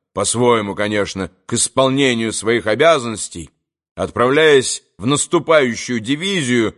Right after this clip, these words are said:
мучился сомнениями. "Они, солдаты, верят, что мы не хотим их обмануть, и поэтому насильно отбрасывают от себя сомнения и идут умирать и убивать.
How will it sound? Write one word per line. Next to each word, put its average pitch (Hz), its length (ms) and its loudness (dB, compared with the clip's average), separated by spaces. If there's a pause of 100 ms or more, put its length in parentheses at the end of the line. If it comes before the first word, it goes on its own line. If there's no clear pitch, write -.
(200)
мучился 180 640 0
сомнениями. 131 1000 0 (380)
"Они, 170 800 0 (180)
солдаты, 120 800 0 (320)
верят, 165 540 2
что - 200 -2
мы 165 200 -2
не 170 100 0
хотим 160 580 -2
их 170 340 -4
обмануть, 156 680 0
и 110 40 -6
поэтому 127 840 0 (320)
насильно 165 840 0 (140)
отбрасывают 117 840 -2
от 104 120 -8
себя 120 320 0
сомнения 170 840 0 (220)
и 120 220 0
идут 123 260 -2
умирать 127 680 2 (160)
и 107 40 -8
убивать. 127 760 0